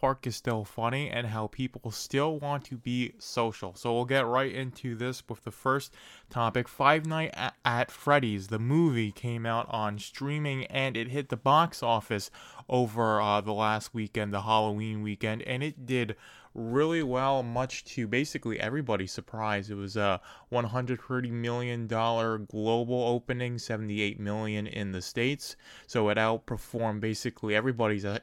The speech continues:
expectations, including, I believe, Universal, since it's on, uh,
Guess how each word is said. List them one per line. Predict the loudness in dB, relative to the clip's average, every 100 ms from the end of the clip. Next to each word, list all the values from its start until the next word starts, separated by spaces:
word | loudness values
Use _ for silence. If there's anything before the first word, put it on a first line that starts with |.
| -8
expectations, | -12 -6 -6 -4 -2 -2 -2 -6 -4
including, | -6 -6 -2 0 2 0 -4 -12 -20 -16 -4
I |
believe, | 0 0 0
Universal, | -2 0 2 2 0 -4
since | -4 -8 -6
it's | -6 -4
on, | -4 -2 -2
uh, | -4